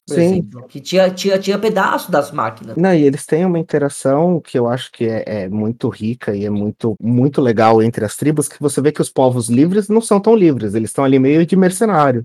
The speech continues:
Speaker 2: né? Tipo, os Ocerans, eles tão vendendo serviço. Tipo, "Cara, eu não tenho onde ficar, eu vim pra cá porque vocês têm grana, vocês tão matando todo mundo, então eu vou vender pra vocês pra não morrer." <laughs>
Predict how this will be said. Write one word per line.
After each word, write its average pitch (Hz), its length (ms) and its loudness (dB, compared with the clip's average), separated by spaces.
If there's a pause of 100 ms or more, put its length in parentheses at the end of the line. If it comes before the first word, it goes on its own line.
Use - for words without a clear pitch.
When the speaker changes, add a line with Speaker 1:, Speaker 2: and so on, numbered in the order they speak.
Speaker 2:
né? 117 160 0
Tipo, 113 240 -6
os 117 100 -2
Ocerans, 131 500 2
eles 190 220 -2
tão 247 320 -2
vendendo 208 400 4
serviço. 156 560 -4
Tipo, - 180 -20
"Cara, 123 360 0
eu 147 160 4
não 196 140 2
tenho 165 240 0
onde 160 120 0
ficar, 160 340 0
eu 185 100 2
vim 185 120 2
pra 185 160 0
cá 151 180 0
porque - 180 -4
vocês 151 380 -6
têm 147 220 0
grana, 143 420 2
vocês 151 340 -4
tão 160 120 -2
matando 160 340 0
todo 156 220 -4
mundo, 151 200 0
então 202 160 2
eu 202 40 0
vou 220 120 2
vender 180 300 2
pra 185 140 0
vocês 175 360 -4
pra 208 120 0
não 220 60 2
morrer." 214 280 6
<laughs> - 180 4